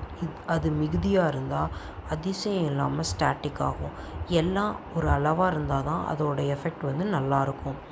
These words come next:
அடுத்து ஒன்பதாவது, கண்ணாடி எதிரே இருக்கக்கூடாது. வாசல் கதவுக்கு நேர்ல கண்ணாடி இருந்தா அது வீட்டுக்குள்ள வர சக்தியை ரிஃப்ளெக்ட் பண்ணி வெளியே அனுப்பிச்சிரும். அதே போல மற்றொரு வீட்டு கதவுக்கு எதிரே உங்க வாசல் இருக்கக்கூடாது.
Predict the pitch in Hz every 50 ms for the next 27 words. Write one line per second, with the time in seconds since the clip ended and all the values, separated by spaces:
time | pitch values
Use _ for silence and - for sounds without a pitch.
0 | - - - - - - - - 180 185 196 - 226 214 175 143 143 156 170 190
1 | 190 196 185 160 143 135 135 139 147 156 - - - - 180 190 208 226 233 226
2 | 208 190 156 143 139 135 143 143 147 165 180 180 180 170 160 - - 160 - -
3 | 135 139 139 127 - 147 - - - - - - - - - - 165 165 175 196
4 | - - 233 226 220 - 175 151 147 139 151 156 - - 180 160 147 151 160 170
5 | 190 202 190 185 165 143 143 160 170 - - 147 143 156 165 175 185 175 175 156
6 | 143 139 139 139 139 135 139 - - 160 156 165 156 147 170 180 - - 196 -
7 | 190 175 165 143 139 143 147 139 139 - - 160 156 - - - 202 180 143 139
8 | 143 165 170 - - - - - - - - - 165 165 - - - 196 180 -
9 | - - - 139 139 143 156 160 156 151 151 147 143 143 156 165 160 139 131 135
10 | 127 - - - - 143 135 131 - - - - - - - - 160 156 165 196
11 | 214 208 - 156 139 139 143 156 165 165 160 - - - 165 160 160 165 165 -
12 | - 233 226 214 196 180 156 156 180 190 190 - 190 190 - 147 143 151 165 170
13 | 180 175 - 180 156 147 139 139 143 139 147 156 160 160 147 143 143 135 139 143
14 | 143 143 - 175 170 156 139 147 - - 147 139 - 139 135 139 139 143 151